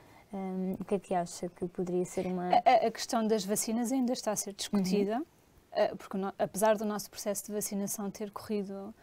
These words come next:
Speaker 2: eh, de uma forma muitíssimo favorável, os países em desenvolvimento não tiveram, nem têm as taxas, eh, de vacinação que nós temos e, portanto, no que toca às patentes que foram criadas durante a pandemia,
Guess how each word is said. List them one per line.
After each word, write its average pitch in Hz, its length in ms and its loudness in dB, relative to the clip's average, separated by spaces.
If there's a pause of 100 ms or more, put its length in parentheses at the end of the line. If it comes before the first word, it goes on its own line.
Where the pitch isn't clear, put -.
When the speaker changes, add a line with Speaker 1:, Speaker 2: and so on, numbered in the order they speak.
(320)
Speaker 2:
eh, 185 560 -2
de 190 120 -4
uma 202 100 2
forma 196 340 0
muitíssimo 202 600 -2
favorável, 202 720 0 (380)
os 214 160 -6
países 208 420 2
em 214 100 2
desenvolvimento 208 960 -2
não 220 280 0
tiveram, 214 560 6
nem 240 180 4
têm 226 340 2
as 208 120 -4
taxas, 208 600 -6 (360)
eh, 196 260 0
de 185 120 -2
vacinação 214 540 -2
que - 140 -8
nós 196 180 -2
temos 285 400 0
e, 220 80 0
portanto, - 540 -2 (300)
no 214 120 2
que - 120 -10
toca 226 240 2
às 208 100 -2
patentes 220 640 -2
que - 100 -14
foram 214 240 -2
criadas 214 460 0
durante 214 300 -2
a - 20 -2
pandemia, 208 520 0